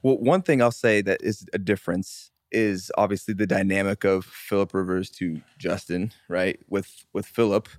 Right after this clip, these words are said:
you know, like, I have a lot more routes because they want me around him a lot more just in case something breaks down.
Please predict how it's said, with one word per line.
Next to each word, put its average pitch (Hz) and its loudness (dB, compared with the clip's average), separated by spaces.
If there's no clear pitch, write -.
you 98 -2
know, 87 0
like, 78 -4
I - -2
have 98 2
a 92 0
lot 98 2
more 101 0
routes 92 0
because 95 -4
they 90 -2
want 90 -2
me 101 0
around 104 0
him 92 -2
a 85 -2
lot 87 -2
more 87 -4
just 101 -10
in 101 -6
case 98 -2
something 92 -4
breaks 95 -2
down. 95 -4